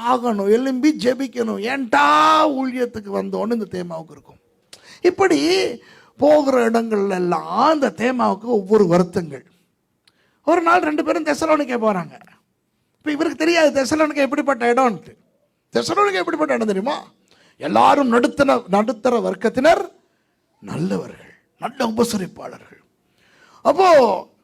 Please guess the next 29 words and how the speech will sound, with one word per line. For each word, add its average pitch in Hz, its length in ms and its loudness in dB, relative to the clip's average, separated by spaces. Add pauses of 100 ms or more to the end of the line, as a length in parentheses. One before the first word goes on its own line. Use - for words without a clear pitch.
(140)
பவுலும் 330 460 4
தேமாவும் 302 480 2
போறாங்க 285 400 2
தெசலோனிக்கே. 247 460 -2
போகும்போது 277 340 0
அந்த 269 180 0
ஒரு, 240 140 2
ஒரு 240 180 0
இடத்துல 247 220 -4
போர்டு 240 220 4
போட்டிருக்கு, 214 360 0
"தெசலோனிக்கே 233 580 -4
நகரம் 220 340 -4
உங்களை 208 260 -2
வரவேற்கிறது." 190 640 -4 (100)
ஆ? 240 160 -4 (640)
"தெசலோனிக்கே 214 560 -2
நகராட்சி 208 520 -4
உங்களை 214 300 -2
வரவேற்கிறது." 185 640 -2 (1500)
அந்த 320 280 2
இடத்துக்கு 403 340 4
போனா 415 220 4
ஏற்கனவே 427 520 2
ஒரு 415 180 2
ஏழு 427 160 0
எட்டு 403 160 4
பேர் 392 140 2
வந்திருக்காங்க. 359 680 0